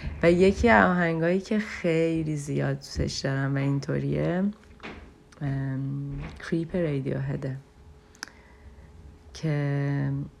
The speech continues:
می‌تونه دیوونم کنه. کلاً رادیوهد می‌تونه دیوونم کنه، کریپ قطعاً می‌تونه.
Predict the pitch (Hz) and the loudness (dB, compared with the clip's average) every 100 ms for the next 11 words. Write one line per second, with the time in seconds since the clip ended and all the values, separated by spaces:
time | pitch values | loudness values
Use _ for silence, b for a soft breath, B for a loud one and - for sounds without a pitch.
0 | - - - - - 156 160 - 175 160 | -20 -20 -20 -20 -6 -4 -2 -2 -2 -2
1 | 143 143 143 147 147 143 139 151 147 - | -2 -2 -2 -4 -4 -6 -6 -8 -12 -18
2 | - - 156 147 151 151 143 143 139 156 | -18 -10 -4 -4 -2 -4 -4 -4 -4 -4
3 | 170 156 160 156 147 139 143 - - - | -6 -6 -4 -2 0 0 2 4 4 4
4 | 190 190 190 190 190 - - 165 180 - | 2 2 2 0 -2 -6 -4 -2 -2 -6
5 | - - 156 151 - - 147 147 143 - | -18 -10 -6 -6 -6 -4 -2 -2 -4 -6
6 | 147 147 | -6 -6